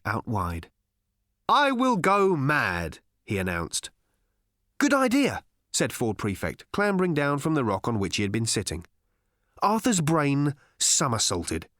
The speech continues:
His jaw did press-ups. "I went mad for a while," said Ford. "Did me no end of good." Arthur's eyes did cartwheels. "You see," said Ford. "Where have you been?" interrupted Arthur, now that his head had finished working out.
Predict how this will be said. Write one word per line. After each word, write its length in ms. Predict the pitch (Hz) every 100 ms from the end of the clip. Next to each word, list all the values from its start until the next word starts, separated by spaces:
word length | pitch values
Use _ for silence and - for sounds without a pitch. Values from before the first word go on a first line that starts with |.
| _ _ -
His 180 | 175 127
jaw 400 | 196 175 147 139
did 220 | 143 -
press-ups. 600 | 165 - 92 87 - - _ _ _ _ _ _ _ _ -
"I 80 | 240
went 200 | 180 127
mad 180 | 131
for 100 | -
a 60 | 139
while," 400 | 127 147 180 165
said 220 | - 110
Ford. 320 | - 143 156 - _ _
"Did 160 | 220 196
me 140 | 196
no 320 | 196 247 285
end 160 | 175 143
of 100 | 101
good." 220 | 104 80 - _ _ _ _ _ _ _ - -
Arthur's 360 | 202 202 208 -
eyes 400 | 220 170 117 135
did 180 | 160 135
cartwheels. 760 | - 175 - 98 78 78 - - _ _ _ - -
"You 100 | 208
see," 340 | 285 294 240
said 240 | - - -
Ford. 320 | 98 110 139 _ _ _ -
"Where 260 | 381 453
have 240 | 453 370 -
you 260 | 539 554 302
been?" 360 | 208 135 90 - -
interrupted 540 | 131 123 113 - 107
Arthur, 340 | 95 87 82 87
now 180 | 151 139
that 120 | 127
his 120 | 120
head 260 | 123 117 127
had 120 | 104
finished 340 | - 117 113
working 340 | 120 113 110 107
out. 220 | 90